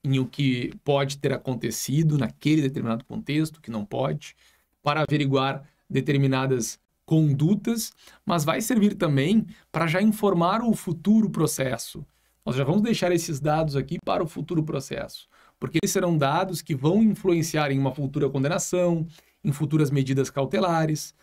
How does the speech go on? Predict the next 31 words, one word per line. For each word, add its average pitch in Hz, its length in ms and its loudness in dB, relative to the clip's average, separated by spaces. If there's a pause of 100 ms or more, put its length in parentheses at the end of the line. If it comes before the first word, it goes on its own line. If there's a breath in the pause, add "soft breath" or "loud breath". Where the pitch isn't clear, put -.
(120)
São - 140 -6
dados 156 180 0
importantes 185 800 2
para 160 260 0
isso. - 340 -6 (480 soft breath)
Então, 196 240 0
o 226 60 2
código 180 540 0
traz 143 460 -2
aqui 180 460 0 (280 loud breath)
não 254 340 0 (280)
como 226 420 4
uma 208 320 0
ideia 165 420 2
de 160 120 2
que, 156 200 0
ah, 196 180 2
o 156 280 2
delegado 147 360 0
não 165 120 2
saberia 170 520 2
que 165 100 -2
ele 135 80 -4
tem 147 140 0
que 147 60 -8
fazer 139 220 0
isso, 139 400 2
então 143 500 0
vamos 151 160 0
botar 151 220 0
aqui. 131 300 -6